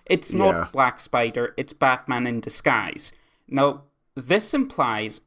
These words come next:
Speaker 1: in a space of a few seconds, Batman stripped himself and Black Spider,
Speaker 2: Yep.
Speaker 1: switched their clothing, and then learned how to impersonate Black Spider's voice.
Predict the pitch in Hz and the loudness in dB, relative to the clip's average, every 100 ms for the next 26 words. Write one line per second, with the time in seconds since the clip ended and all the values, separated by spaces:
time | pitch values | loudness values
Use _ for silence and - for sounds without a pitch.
0 | - 135 135 - 165 180 - 156 160 - | 0 0 0 -2 -2 0 -2 -4 -4 -2
1 | 285 302 - 202 - - - - - _ | 2 2 2 -2 -2 -8 -8 -10 -14 _
2 | _ - 185 208 - 208 196 160 - - | _ 0 0 0 -4 -2 0 -2 -6 -2
3 | 240 262 - - 190 165 - 240 143 143 | 0 0 -4 -4 -4 -4 -2 0 2 -2
4 | - _ 160 208 269 269 220 202 - - | -8 _ -2 2 2 0 -2 -2 -6 -4
5 | 190 175 151 123 - - 113 107 - 139 | 0 0 -2 -4 -6 -4 0 0 0 0
6 | 214 - - - 202 196 - 202 196 151 | 0 0 -6 2 2 2 -2 0 0 -2
7 | 123 123 - _ - 147 151 170 220 240 | -4 -4 -12 _ -2 -2 2 2 2 0
8 | 170 202 208 208 - 190 190 196 170 156 | 0 0 0 -4 -2 -2 -2 -4 -4 -2
9 | 170 165 - 160 156 151 - 147 147 - | -2 -2 -2 2 2 0 -2 -2 -2 -4
10 | 147 139 135 135 - 117 110 - - | -2 0 -2 -4 -4 -4 -4 -8 -8